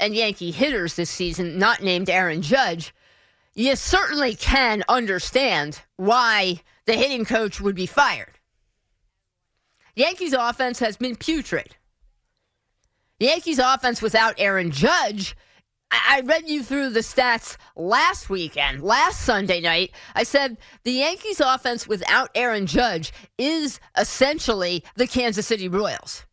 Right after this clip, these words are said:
The Yankees are like the Royals offensively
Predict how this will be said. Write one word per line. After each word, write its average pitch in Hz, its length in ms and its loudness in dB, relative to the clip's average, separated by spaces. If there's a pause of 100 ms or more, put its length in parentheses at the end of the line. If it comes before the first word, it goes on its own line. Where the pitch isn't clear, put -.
(140)
The 208 80 0
Yankees 370 380 0
are 359 80 -2
like 311 240 2
the 214 200 0
Royals 226 800 0
offensively 180 840 0